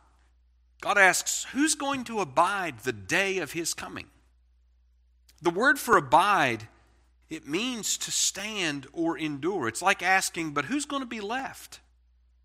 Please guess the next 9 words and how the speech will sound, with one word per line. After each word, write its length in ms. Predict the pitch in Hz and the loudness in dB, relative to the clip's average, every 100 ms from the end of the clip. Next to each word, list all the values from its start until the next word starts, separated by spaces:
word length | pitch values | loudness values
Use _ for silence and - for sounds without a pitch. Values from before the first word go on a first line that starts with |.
| _ - | _ -6
when 100 | 147 | -6
he 60 | |
comes?" 640 | - 131 92 76 - - - _ _ _ _ _ _ _ _ _ _ _ | -2 -4 -4 -8 -14 -14 -16 _ _ _ _ _ _ _ _ _ _ _
Because 300 | 165 190 170 | 0 2 4
there's 200 | 214 269 | 6 6
gonna 180 | 311 277 | 4 0
be 200 | 254 240 | 2 6
a 60 | 202 | 6
great, 340 | 165 226 226 | 10 8 8